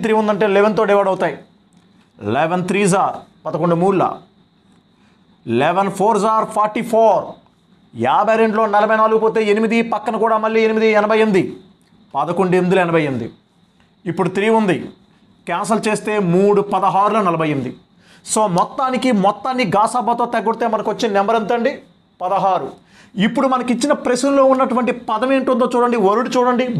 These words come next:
మొత్తం సమ్ అన్నాడు. ఈ మొత్తాన్ని గాసాబాతో భాగించగా వచ్చిన ఈ రిజల్ట్ని రెండు సంఖ్యల మొత్తంగా రాయాలి. అంటే ఈ పదహారుని రెండు సంఖ్యల తాలూకా సమ్గా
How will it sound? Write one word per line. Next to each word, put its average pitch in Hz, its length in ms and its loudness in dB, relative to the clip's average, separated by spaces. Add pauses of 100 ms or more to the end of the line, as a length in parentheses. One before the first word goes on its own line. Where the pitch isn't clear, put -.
(100)
మొత్తం 185 360 -2 (280)
సమ్ 208 240 -4
అన్నాడు. 214 300 -2 (640)
ఈ 262 40 4 (280)
మొత్తాన్ని 277 480 0 (140)
గాసాబాతో 262 560 2 (140)
భాగించగా 226 500 0 (120)
వచ్చిన 208 240 0 (340)
ఈ - 20 4 (160)
రిజల్ట్ని 202 540 0 (640)
రెండు 220 260 2 (120)
సంఖ్యల 247 420 0
మొత్తంగా 180 480 0
రాయాలి. 156 300 0 (440)
అంటే 214 180 -2 (140)
ఈ 202 40 2 (100)
పదహారుని 196 540 0 (400)
రెండు 214 220 0 (140)
సంఖ్యల 254 320 0 (100)
తాలూకా 220 240 -4 (120)
సమ్గా 190 300 0